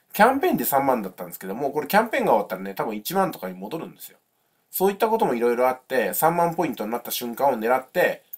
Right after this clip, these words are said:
外さないっていうのが、まあ、このね、速稼塾のポイ活なんですけどもね。まあ、おかげさまでこうやって三万ポイントつきまして、今トータルでね、十万円を超した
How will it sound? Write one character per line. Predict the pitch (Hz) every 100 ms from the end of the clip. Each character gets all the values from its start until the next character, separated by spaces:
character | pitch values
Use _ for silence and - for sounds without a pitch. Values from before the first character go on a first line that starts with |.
| -
外 | 123
さ | - 131
な | 175
い |
っ | 240
て | 107
い |
う |
の | 95
が、 | - - _ _ _
ま | 98
あ、 |
こ | - 104
の | 101
ね、 | 143 - _ _ _ _ _ _
速 | - 117
稼 | 123 95
塾 |
の | 98 82
ポ | -
イ | 110
活 | 110 104
な | 95
ん |
で | -
す |
け | -
ど | 95
も |
ね。 | 117 127 _ _ _ _ _ - - - -
ま |
あ、 | 160
お |
か | 175
げ | 170
さ | 170
ま |
で | 160
こ | 156
う | 151
や |
っ |
て | 135
三 | 143
万 | 143 139
ポ | 135
イ |
ン | 113
ト | -
つ | -
き |
ま | 104
し | 107
て、 | 120
今 | 110
ト | 110 127
ー |
タ | 131
ル | 120
で | 127
ね、 | 139 - _ _
十 | 113 120 131
万 | 127 127
円 | 123 120
を | 117
超 | 123
し | -
た | 135 -